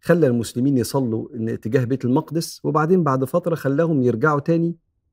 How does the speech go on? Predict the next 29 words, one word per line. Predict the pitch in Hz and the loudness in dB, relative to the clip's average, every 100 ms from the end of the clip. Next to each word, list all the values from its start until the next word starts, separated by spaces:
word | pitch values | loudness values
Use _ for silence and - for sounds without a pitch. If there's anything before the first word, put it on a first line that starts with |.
| _ | _
"قد | 123 | -2
نرى | 127 156 139 | 2 4 2
تقلب | 127 - 151 139 123 | -2 -2 0 2 4
وجهك | 135 139 131 127 | 4 2 0 -2
في | 127 | -6
السماء | 127 - 139 170 - | -6 -2 0 0 -2
فلنولينك | - 120 117 117 113 113 131 147 120 113 | -6 -2 0 4 2 4 4 4 0 -2
قبلة | - 135 110 | -2 -2 -2
ترضاها". | 110 101 - 101 101 101 - _ _ _ _ _ _ 120 | -4 -6 -8 -10 -12 -16 -18 _ _ _ _ _ _ -2
الله | 131 180 156 | 2 4 4
أعلم | 151 120 107 | 2 2 0
بشؤون | 107 - 127 127 | -2 -4 -2 0
عباده، | 110 104 120 110 104 - - | 0 4 6 4 0 -10 -10
الله | 110 165 | -2 0
أعلم | 160 160 135 117 | 2 2 2 0
بشرعه | 107 139 139 95 | -2 0 0 0
سبحانه | 101 - - 135 | -6 -12 -4 -2
وتعالى | 120 135 | 0 2
الكامل | 123 110 151 143 117 101 - _ _ _ _ | 2 2 2 2 2 -4 -10 _ _ _ _
اللي | 127 120 | 2 4
نازل | 156 151 127 | 6 4 2
من | 117 113 | 0 -2
الإله | 123 127 120 | -2 0 -2
الكامل. | 107 - 101 113 _ _ _ _ _ _ _ _ _ 160 | -4 -8 -12 -14 _ _ _ _ _ _ _ _ _ 4
لكن | 240 240 175 | 4 4 4
يهود | 165 196 180 | 4 4 2
المدينة | 151 135 165 | 2 2 0
قاعدين | 135 117 143 | -2 -4 -4
فاضيين، | - 107 107 104 98 | -4 -6 -4 -2 -4